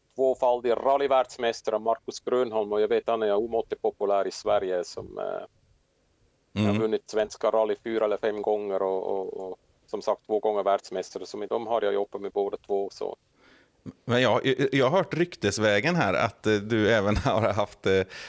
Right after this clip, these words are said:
Speaker 2: någon form, kanske jag föreläst eller så för, eh, var det Steffi Graf?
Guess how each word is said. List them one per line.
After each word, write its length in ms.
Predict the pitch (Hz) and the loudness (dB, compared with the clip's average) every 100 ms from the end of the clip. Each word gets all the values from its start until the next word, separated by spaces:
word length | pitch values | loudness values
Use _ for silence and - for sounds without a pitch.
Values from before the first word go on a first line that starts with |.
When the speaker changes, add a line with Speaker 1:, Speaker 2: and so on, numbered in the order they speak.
| - | -2
Speaker 2:
någon 240 | 120 139 | 0 2
form, 260 | 135 104 95 | 0 0 0
kanske 220 | 123 113 | 2 0
jag 60 | 120 | 2
föreläst 580 | 139 110 101 123 135 | 2 2 2 0 0
eller 140 | 147 135 | 0 2
så 200 | 135 101 | 2 2
för, 220 | - 104 98 104 | 2 2 2 0
eh, 60 | - 60 52 50 - 73 | -2 -6 -8 -4 0 0
var 240 | 73 85 104 | 0 0 0
det 80 | |
Steffi 420 | 104 - 110 - 107 | 0 -2 -4 -2 0
Graf? 640 | 104 90 98 - - - | 2 2 0 -4 -10 -20